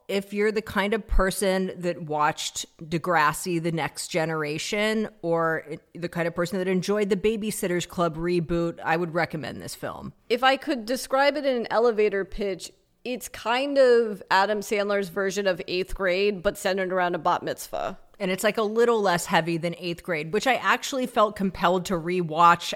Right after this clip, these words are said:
Speaker 1: after watching You Are So Not Invited to My Bat Mitzvah, another brilliant movie.
Speaker 2: I, yeah, I thought this movie was, was brilliant.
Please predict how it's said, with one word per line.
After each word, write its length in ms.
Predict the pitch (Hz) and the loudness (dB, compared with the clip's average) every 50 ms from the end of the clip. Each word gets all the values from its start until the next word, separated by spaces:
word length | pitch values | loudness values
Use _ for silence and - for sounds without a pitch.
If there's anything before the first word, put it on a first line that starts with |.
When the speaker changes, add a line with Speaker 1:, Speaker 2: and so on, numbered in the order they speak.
| - - | -2 2
Speaker 1:
after 460 | 170 170 180 - - - 190 175 165 | 2 2 2 2 -2 -4 -4 -2 -2
watching 800 | 160 165 170 143 156 160 - - 160 143 135 131 139 120 - - - - | 0 0 2 2 2 0 -2 -6 -8 -8 -10 -10 -12 -12 -14 -12 -6 -2
You 100 | 170 175 | 0 2
Are 80 | 180 | 2
So 240 | 170 - - 165 165 | 0 0 0 0 2
Not 220 | 165 170 165 160 | 2 2 2 2
Invited 400 | 156 151 151 156 147 151 165 165 | 0 0 0 -2 -2 -2 -2 -6
to 100 | - 160 147 | -6 -4 -2
My 180 | 165 147 147 | -2 -2 -2
Bat 360 | 143 135 - 156 143 127 - 143 | -4 -4 -2 -2 0 0 0 -2
Mitzvah, 640 | 147 127 123 - - - 135 95 87 101 135 143 - - - | -4 -6 -6 -8 -8 -6 -4 -4 -2 -2 -4 -6 -8 -10 -6
another 320 | 175 180 185 170 180 175 165 | -2 0 0 0 0 -2 -2
brilliant 420 | - 170 151 147 139 139 113 117 | -2 -4 -4 -4 -4 -6 -6 -6
movie. 400 | 143 135 - - 101 85 85 113 139 - - | -6 -8 -6 -6 -6 -6 -6 -8 -10 -10 -12
Speaker 2:
I, 140 | 240 269 254 | -12 -10 -6
yeah, 240 | 214 240 277 269 - | -4 0 0 2 4
I 100 | - 220 | 4 4
thought 240 | 220 - 311 311 320 | 4 4 4 2 2
this 160 | 339 302 - | -2 -8 -6
movie 300 | 285 285 285 269 269 240 | -6 -6 -6 -4 -4 -2
was, 480 | 214 226 220 214 214 196 180 - - - - | 0 0 2 0 0 -2 -6 -10 -12 -8 -6
was 200 | 208 202 208 175 | -4 -4 -4 -4
brilliant. 480 | - 202 220 220 220 220 220 208 - | -2 0 0 2 2 2 2 0 -2